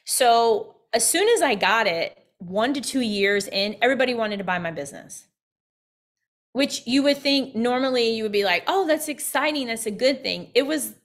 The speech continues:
it was like, it didn't feel right. I was questioning, like, I'm like, "I've been doing this for, like, two seconds and now you wanna buy my business?" I had no idea. So in the very beginning, I received lots of business offers. You know, it was like when you lose weight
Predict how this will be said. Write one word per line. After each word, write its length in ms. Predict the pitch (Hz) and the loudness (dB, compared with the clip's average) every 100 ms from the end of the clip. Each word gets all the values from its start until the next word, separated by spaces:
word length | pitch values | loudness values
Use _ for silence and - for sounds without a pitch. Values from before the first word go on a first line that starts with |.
| - | -2
it 140 | 269 | -2
was 280 | 285 262 - | 0 -4 0
like, 260 | 262 240 - | 0 0 -4
it 80 | 233 | -4
didn't 220 | 311 285 | -2 -4
feel 400 | - - 294 285 | -8 -2 2 2
right. 340 | 170 147 - - - | 0 -6 -8 -10 -6
I 60 | |
was 180 | 220 220 | -4 -4
questioning, 720 | - - 277 285 - 196 175 | -8 -6 -4 -4 -4 -6 -6
like, 200 | 165 160 - - _ _ _ _ - | -6 -8 -12 -20 _ _ _ _ -10
I'm 120 | 285 | -4
like, 200 | 320 311 - | 0 0 0
"I've 160 | 311 | 0
been 140 | 359 311 | 0 -2
doing 280 | 311 339 | -2 -2
this 200 | 311 294 | -2 -2
for, 140 | - 254 | 0 0
like, 480 | 220 175 - - - | 2 0 -4 -18 -4
two 180 | 359 320 | 0 0
seconds 680 | - 294 294 220 185 - - - - | 0 -2 -2 -2 -4 -6 -14 -14 -6
and 120 | 233 | 0
now 180 | 240 262 | 2 2
you 120 | 294 | 2
wanna 220 | 277 254 | 2 0
buy 200 | 202 196 | 0 -2
my 160 | 240 233 | -2 -4
business?" 420 | 196 208 254 247 - | -4 -6 -6 -6 -2
I 60 | |
had 160 | 269 262 | 0 2
no 220 | 233 214 | 2 2
idea. 400 | 202 196 185 147 | 2 0 -4 -4
So 160 | - 247 | -4 -2
in 60 | |
the 60 | 247 | 2
very 240 | 240 285 | 4 4
beginning, 540 | 339 254 226 220 220 208 | 2 0 0 0 -2 -4
I 80 | 208 | -4
received 440 | 202 214 214 185 | -4 -4 -6 -4
lots 340 | 190 196 190 226 | 0 0 0 -4
of 100 | 185 | -4
business 400 | 175 160 165 - | -6 -6 -10 -10
offers. 540 | - - - - - _ _ _ _ _ _ _ _ _ - | -12 -14 -18 -18 -20 _ _ _ _ _ _ _ _ _ -10
You 100 | 180 | -4
know, 180 | 170 160 | -4 -2
it 100 | - | 2
was 160 | 254 269 | 2 4
like 180 | 277 233 | 2 2
when 140 | 254 | 0
you 80 | 254 | 0
lose 280 | 233 247 185 | 0 -4 -4
weight 380 | 185 - - | -6 -6 -10